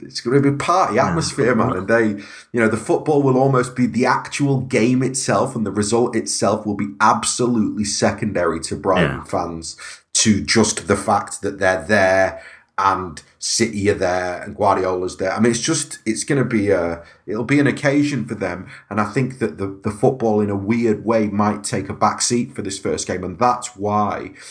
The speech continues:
Speaker 1: you know, for me, I don't actually think that Brighton will do badly over the course of the season. I just think that the way that this, this fixture has fallen, um, and the way that, it, yeah, I just, I think it'll be, we'll get a free hit tomorrow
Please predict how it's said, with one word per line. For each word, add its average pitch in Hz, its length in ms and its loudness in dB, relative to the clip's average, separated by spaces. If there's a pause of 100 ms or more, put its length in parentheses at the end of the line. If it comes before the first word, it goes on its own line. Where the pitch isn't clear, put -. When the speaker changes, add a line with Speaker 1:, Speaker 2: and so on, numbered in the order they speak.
(180)
Speaker 1:
you 107 80 2
know, 107 120 4
for 120 140 -2
me, 131 260 4
I 127 120 2
don't 139 240 2
actually 113 260 -6
think 110 180 -4
that 104 100 -6
Brighton 107 260 2
will 101 80 -4
do 104 140 -2
badly 117 360 2
over 95 140 0
the 113 80 -4
course 107 260 -2
of - 60 -6
the 113 60 -12
season. 147 540 -2 (200)
I 107 100 2
just - 220 0
think 107 260 -2
that 98 200 -4
the 104 100 4
way 117 280 6
that 104 160 0
this, 107 260 0
this 110 220 0
fixture - 440 -2
has 98 140 -2
fallen, 113 680 2 (320)
um, 87 500 2
and 101 180 0
the 98 80 2
way 101 280 2
that, 101 320 -2
it, 95 100 -4
yeah, 101 260 0
I 107 80 2
just, - 360 -6
I 98 60 2
think 117 240 -2
it'll 110 140 -4
be, 101 380 -2 (460)
we'll 131 240 2
get 123 180 2
a 107 40 -4
free 113 320 2
hit 107 520 -2
tomorrow 92 640 2